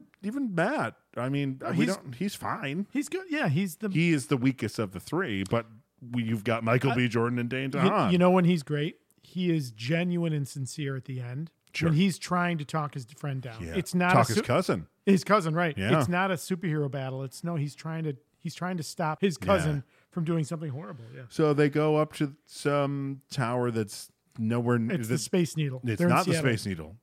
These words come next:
Speaker 1: They are looking at the Space Needle, talking about it.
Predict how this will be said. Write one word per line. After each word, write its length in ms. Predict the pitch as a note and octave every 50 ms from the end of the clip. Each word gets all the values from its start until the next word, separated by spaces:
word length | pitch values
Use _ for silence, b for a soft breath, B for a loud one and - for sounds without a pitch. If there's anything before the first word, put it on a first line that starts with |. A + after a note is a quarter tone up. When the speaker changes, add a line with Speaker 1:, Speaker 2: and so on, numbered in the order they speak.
| _ _ _
Speaker 1:
They 160 | - G2+ G#2
are 140 | G#2+ G2+ F#2+
looking 280 | F2+ G#2+ D3+ G3 A#3 F#3
at 80 | B2+
the 60 | G#2
Space 340 | G2+ - - G2+ F2 E2 D2+ F2+
Needle, 380 | F#2+ F2+ E2 F2 E2+ E2+ F#2+ -
talking 320 | - A#2+ B2 B2+ - B2
about 240 | G#2 E2+ D2+ C#2+ C#2+
it. 80 | -